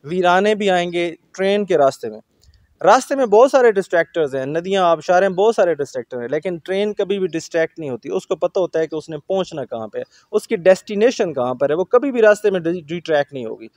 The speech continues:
कभी भी रास्ते में इधर उधर नहीं होगी। जितने मर्जी खूबसूरत जो है वो डिस्ट्रैक्टर मौजूद हो रास्ते में, वो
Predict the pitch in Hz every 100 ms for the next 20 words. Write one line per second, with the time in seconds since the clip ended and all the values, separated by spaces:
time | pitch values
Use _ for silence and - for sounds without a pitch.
0 | _ _ _ - 226 277 254 226 233 -
1 | 208 208 202 208 226 196 185 185 170 139
2 | 135 135 147 220 254 233 214 247 233 220
3 | 196 160 208 214 220 _ _ _ _ 165
4 | 185 190 180 175 - 185 - 202 175 165
5 | 170 202 196 170 170 - 165 160